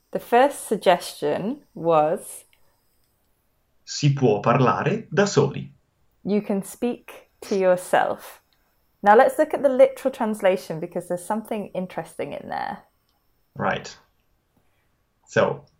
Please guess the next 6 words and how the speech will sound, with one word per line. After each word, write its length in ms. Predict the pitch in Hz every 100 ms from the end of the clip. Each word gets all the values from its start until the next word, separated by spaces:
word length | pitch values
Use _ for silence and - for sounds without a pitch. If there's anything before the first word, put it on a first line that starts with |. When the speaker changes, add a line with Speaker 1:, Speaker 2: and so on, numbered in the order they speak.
| _ _ _ _ _ _ -
Speaker 2:
si 480 | - - 165 170
può 480 | - 113 104 - - _ _ _ _ _ -
Speaker 1:
One 400 | 185 190 185 180
can 500 | - - - 196 330 _ _ _ _ _ _ _ _ _ _ _ _ _ -
Speaker 2:
parlare 680 | 120 104 95 92 143 - - -
Speaker 1:
speak 880 | - - 202 247 - - - - _